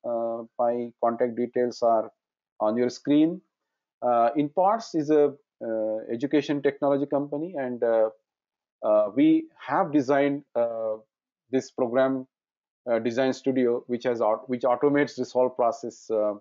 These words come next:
you know, very effectively. Uh, and plus it has got outcomes-based education framework and accreditation and ranking, uh, uh, system as well. So this end-to-end process is already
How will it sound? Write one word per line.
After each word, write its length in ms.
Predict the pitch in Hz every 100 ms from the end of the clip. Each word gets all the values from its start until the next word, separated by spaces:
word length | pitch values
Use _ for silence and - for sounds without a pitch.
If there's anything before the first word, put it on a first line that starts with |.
| -
you 80 |
know, 180 | 107 123 _ _ -
very 280 | 113 120 113
effectively. 520 | 110 107 - 92 92 _ _ _ _ _ _ _ _
Uh, 320 | 107 107 107 107 120
and 200 | 110 -
plus 300 | 123 117 -
it 80 | 110
has 180 | 107
got 220 | 107 107 107
outcomes-based 600 | 104 - 110 101 104 104
education 560 | 101 101 101 - 101 -
framework 360 | 98 95 151 -
and 240 | 110 98 113
accreditation 640 | 107 113 107 101 - 101
and 100 | 101
ranking, 480 | 98 101 104 104 101
uh, 180 | 101 98 98 _ _ _ 104
uh, 160 | 104
system 400 | - 113 - 110
as 160 | 92 87
well. 120 | 92
So 220 | 87 123 113
this 240 | 123 - 131
end-to-end 520 | 123 139 151 147 143
process 540 | 117 117 - 107 - _ _ _ _ _
is 280 | 117 117 104
already 640 | 113 117 117 120 120 113